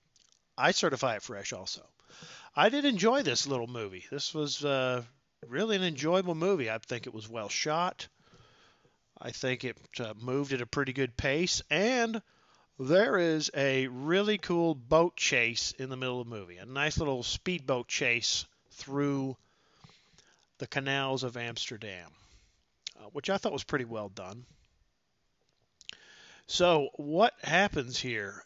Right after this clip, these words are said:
in this movie? Okay, so you have a serial killer, as I said, that runs around in the canal. So this serial killer,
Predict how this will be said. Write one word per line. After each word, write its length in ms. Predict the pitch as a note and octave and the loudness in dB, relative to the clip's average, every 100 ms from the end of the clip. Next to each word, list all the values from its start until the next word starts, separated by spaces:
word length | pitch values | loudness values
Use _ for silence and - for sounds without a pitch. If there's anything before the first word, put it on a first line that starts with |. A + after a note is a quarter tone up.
| - | -18
in 160 | B2+ A2 | -16 -12
this 260 | G#2 - | -8 -8
movie? 400 | G2+ F#2+ D#2 C2 _ - - - - - - - _ _ _ _ _ - | -8 -18 -18 -20 _ -20 -20 -20 -20 -20 -20 -20 _ _ _ _ _ -8
Okay, 300 | C3 - C3 | -6 0 2
so 140 | A#2 D3 | 2 0
you 120 | C#3+ | 2
have 160 | G#3 | 2
a 60 | G#3 | 2
serial 340 | - F#3+ E3+ | 2 2 2
killer, 460 | D3 D3+ A#2+ C3 D#3 | 0 0 0 -2 -4
as 200 | C3 B2+ | -6 -4
I 140 | A#2+ A2+ | -4 -4
said, 480 | - B2 A2 B2+ | -4 -4 -4 -4
that 120 | C3+ B2+ | -6 -8
runs 400 | B2+ C3 C#3+ D#3+ | -10 -4 -2 -2
around 560 | E3 C3+ B2+ B2 B2 - _ _ _ _ _ _ _ _ - | -4 -4 -4 -4 -6 -12 _ _ _ _ _ _ _ _ -10
in 180 | C3+ C3+ | -6 -4
the 80 | C3+ | -2
canal. 640 | D#3+ E3+ A#3+ A3 G#2+ G2+ | 0 0 0 0 -2 -4
So 500 | - C3+ A#2+ A#2 A#2 - _ _ _ _ C#3+ | -2 -2 -2 -2 -6 -12 _ _ _ _ -2
this 240 | C#3 - - | 2 2 2
serial 500 | - G3+ C4 B3 D#3 | 0 2 2 0 0
killer, 640 | - E3 D#3+ D#3 D#3 | 2 4 4 4 2